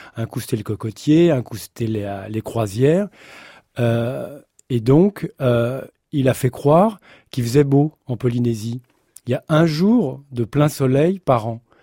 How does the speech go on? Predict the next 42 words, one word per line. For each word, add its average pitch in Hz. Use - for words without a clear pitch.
Et 120
moi 127
qui 120
adore 131
la 117
pluie 127
et 107
qui -
adore 107
les 98
météores 123
et 104
qui -
adore 110
les 101
gros 113
nuages 113
gris 117
et 104
les 101
orages, 135
j'étais -
stupéfait 165
en 110
y 123
allant 127
pour 113
la 110
première 123
fois 135
et 123
ne 110
pensant 107
pas 127
y 123
travailler, 110
puisque -
je 107
m'ennuie 131
sur 113
les 104
plages, 113